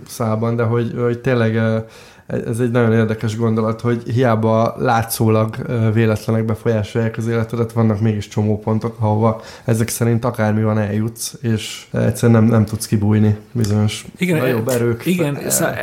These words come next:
Speaker 2: ez egy nagyon fontos probléma felvetése a filmnek, hogy mennyire van szabad választásunk az életünkben. Ugye egyébként az Egy komoly ember, most még egyszer hagy mondjam ki, de ugye Kieślowski is erről beszél, hogy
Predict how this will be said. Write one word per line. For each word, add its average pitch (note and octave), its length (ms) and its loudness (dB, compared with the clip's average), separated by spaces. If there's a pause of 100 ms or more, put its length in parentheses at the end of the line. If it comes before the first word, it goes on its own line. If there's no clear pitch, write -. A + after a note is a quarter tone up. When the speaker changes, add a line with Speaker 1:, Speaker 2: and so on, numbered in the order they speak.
(120)
Speaker 2:
ez D3+ 120 0
egy D#3+ 60 0
nagyon E3+ 180 0
fontos B2 440 -4 (400)
probléma B2 320 2
felvetése A#2 640 -2
a B2+ 40 2
filmnek, B2 400 0
hogy C3+ 160 0 (120)
mennyire C3+ 380 0
van B2 200 0
szabad A#2+ 380 -2
választásunk A#2 680 -4
az A#2 140 -2
életünkben. A#2 640 -2 (360)
Ugye B2+ 160 2 (260)
egyébként B2 320 0
az A#2 80 0
Egy B2 160 2
komoly A#2 280 -2
ember, A2+ 200 0
most G#2+ 180 -4
még A#2+ 120 2
egyszer A2+ 260 0
hagy A2+ 200 0
mondjam A#2+ 300 -2
ki, C3+ 200 -2 (260)
de B2 200 -2
ugye A#2+ 180 0
Kieślowski - 440 -4
is A2+ 120 -2
erről A#2 200 -2
beszél, A#2+ 340 -2
hogy B2 160 0